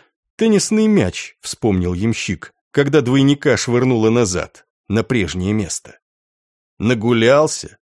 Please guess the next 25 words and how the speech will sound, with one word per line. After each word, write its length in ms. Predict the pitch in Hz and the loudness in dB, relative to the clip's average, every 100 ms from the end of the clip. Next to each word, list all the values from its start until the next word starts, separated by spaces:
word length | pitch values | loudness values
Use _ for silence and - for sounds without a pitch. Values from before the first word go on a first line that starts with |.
| - | -2
Не 140 | 165 | 0
пора 260 | 208 240 240 | 4 4 6
ли 120 | 196 | 4
домой?» 580 | 120 151 156 92 73 _ _ _ _ _ _ _ _ _ _ _ _ | 4 4 4 0 -4 _ _ _ _ _ _ _ _ _ _ _ _
Двойник 480 | 80 95 117 139 156 | -10 -2 0 0 -2
с 120 | - | -2
вызовом 500 | 151 220 180 180 170 | -2 0 2 2 2
приподнял 560 | 143 151 - 131 127 120 | 0 -2 0 0 2 -2
подбородок, 840 | - 110 127 123 85 71 - - _ - _ _ _ | -2 0 2 2 0 -4 -18 -20 _ -20 _ _ _
взглядом, 640 | 92 95 135 151 110 101 | -8 -2 2 4 2 -2
полным 480 | - 123 120 120 127 | 0 0 2 2 2
ненависти, 540 | 143 120 104 95 - | 2 2 0 -2 -4
уставился 680 | 123 - - 107 101 - 107 | -4 -4 -2 -2 -2 -4 -2
на 60 | 101 | -2
ямщика 680 | 104 98 - - 95 82 - - _ _ _ _ _ _ | -2 -6 -8 -8 -8 -8 -12 -20 _ _ _ _ _ _
и 120 | 151 | 0
вдруг, 340 | 147 190 233 - | 0 0 -2 -4
в 40 | |
свою 440 | - 110 120 131 135 | -8 0 0 2 0
очередь, 600 | 131 - 131 - - _ | -2 -4 -6 -8 -16 _
рассмеялся. 1000 | 104 117 - 127 143 156 92 - - - _ _ _ _ _ _ _ - | -2 -2 0 0 0 -2 -6 -10 -12 -18 _ _ _ _ _ _ _ -4
Он 220 | 135 185 | 0 2
стоял 500 | - - 196 202 190 | 0 0 2 2 0
в 80 | 143 | -2
коридоре, 640 | - 160 151 117 76 - | -2 -2 0 -2 -4 -8